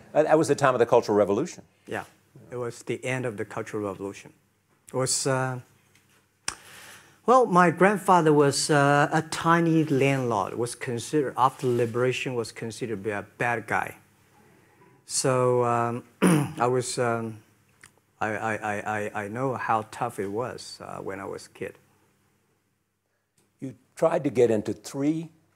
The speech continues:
Speaker 1: colleges.
Speaker 2: Mm-hmm.
Speaker 1: Each time they rejected you.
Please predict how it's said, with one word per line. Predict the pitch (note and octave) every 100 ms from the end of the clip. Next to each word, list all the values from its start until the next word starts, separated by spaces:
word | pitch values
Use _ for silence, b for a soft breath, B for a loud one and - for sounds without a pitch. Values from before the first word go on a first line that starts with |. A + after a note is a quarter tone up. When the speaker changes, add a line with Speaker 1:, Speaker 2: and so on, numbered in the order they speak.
| _
Speaker 1:
colleges. | - F2 D2+ - - - - - - _ _ -
Speaker 2:
Mm-hmm. | G#2+ A2+ B2 _ _ _ -
Speaker 1:
Each | A2+ -
time | - F#2 E2
they | D#2+ D#2
rejected | D2 D#2 C#2+ - -
you. | -